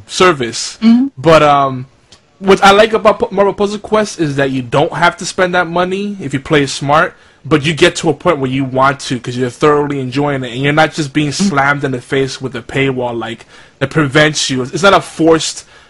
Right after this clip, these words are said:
Speaker 1: obstacle, you know, where it's like, you can only progress if you spend this much money. It's not like that at
Speaker 2: Mm-hmm.
Speaker 1: all. If you play smart, you know, like, just like you suggested, save your hero coins. I did that from day one.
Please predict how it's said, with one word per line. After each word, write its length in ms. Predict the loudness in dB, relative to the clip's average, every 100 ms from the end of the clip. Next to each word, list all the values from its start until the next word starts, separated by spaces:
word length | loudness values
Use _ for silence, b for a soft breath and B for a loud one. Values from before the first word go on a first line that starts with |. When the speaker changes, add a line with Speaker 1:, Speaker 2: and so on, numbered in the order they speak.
| b
Speaker 1:
obstacle, 720 | 4 4 4 -4 -6 -2 -2
you 120 | -2 -4
know, 100 | -2
where 160 | -2
it's 80 | -2
like, 160 | -2 -2
you 100 | 0
can 100 | 2
only 260 | 2 0
progress 480 | -2 0 2 2 0
if 120 | -6
you 80 | -6
spend 300 | -2 -2 -2
this 160 | -6 -4
much 220 | -6 -4
money. 280 | -4 -4 -6
It's 120 | -2
not 180 | -2 -2
like 200 | -6 -6
that 100 | -8
at 60 | -4
Speaker 2:
Mm-hmm. 80 |
Speaker 1:
all. 260 | -4 -4 -8 b b
If 120 | -2 -2
you 80 |
play 240 | 2 4 4
smart, 560 | 0 -2 0 0 -2 b b b b b _
you 100 | 0
know, 160 | 2 2
like, 140 | 0
just 140 | -4
like 100 | -4
you 80 | -4
suggested, 580 | -4 0 0 0 -4 -6
save 260 | 0 2 2
your 100 | 2
hero 280 | 2 0
coins. 460 | 0 0 0 0 -4
I 80 | -4
did 120 | 0
that 120 | 0
from 200 | -2 -8
day 180 | -2 0
one. 400 | 0 -2 -4 -8